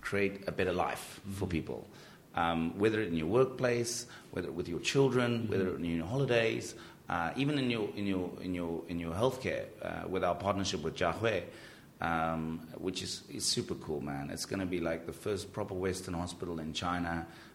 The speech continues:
Speaker 1: Uh, you know, you know, it's being built in Xuhui. It's, it's part of the, the Mass Gen in-, in-, International Hospital, and,
Speaker 2: Yeah.
Speaker 1: and it's like, uh, it's
Speaker 2: I
Speaker 1: just
Speaker 2: saw that too, actually. I thought, I
Speaker 1: it's
Speaker 2: remember
Speaker 1: just
Speaker 2: thinking it was
Speaker 1: super
Speaker 2: awesome.
Speaker 1: cool, and,
Speaker 2: Yeah.
Speaker 1: and all the stuff that we're doing, we kind of enjoy it,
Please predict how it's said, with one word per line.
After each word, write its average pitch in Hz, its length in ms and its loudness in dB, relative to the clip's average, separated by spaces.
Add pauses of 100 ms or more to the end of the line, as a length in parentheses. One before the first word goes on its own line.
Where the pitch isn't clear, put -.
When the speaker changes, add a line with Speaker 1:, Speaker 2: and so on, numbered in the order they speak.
(140)
Speaker 1:
Uh, 78 360 -2 (240)
you 80 80 -8
know, - 160 -10 (420)
you - 80 -10
know, - 80 -12 (180)
it's - 160 -10
being 78 220 -4
built 80 280 -2
in 80 80 -4
Xuhui. 87 420 0
It's, 85 480 -2 (140)
it's - 320 -10
part 80 280 0
of 69 140 -4
the, 76 260 -2 (480)
the 78 320 -2
Mass 85 240 -2
Gen 78 680 -4
in-, 76 140 -8 (180)
in-, 82 140 -4
International 82 460 -4
Hospital, 82 520 -2
and, 82 180 -4
Speaker 2:
Yeah. 76 60 -6 (180)
Speaker 1:
and 87 100 -2
it's 85 240 -2
like, 78 280 -2 (760)
uh, - 60 -6 (340)
it's 107 140 -4
Speaker 2:
I 113 40 2
Speaker 1:
just - 100 0
Speaker 2:
saw 127 180 4
that 107 200 0
too, 104 220 -2
actually. 95 340 -2
I 95 40 -4
thought, 101 220 -2 (120)
I 110 40 2
Speaker 1:
it's 107 100 4
Speaker 2:
remember 101 60 0
Speaker 1:
just - 280 6
Speaker 2:
thinking - 60 -6
it - 0 -
was 98 80 -2
Speaker 1:
super - 260 2
Speaker 2:
awesome. 95 120 -2
Speaker 1:
cool, 87 320 4
and, 101 140 2
Speaker 2:
Yeah. 85 80 -8 (140)
Speaker 1:
and 123 100 -6
all 170 200 8
the 185 100 12
stuff 143 300 8
that 131 80 8
we're 110 160 6
doing, 107 360 8
we 90 100 4
kind 170 200 0
of 220 80 4
enjoy 143 340 6
it, - 260 2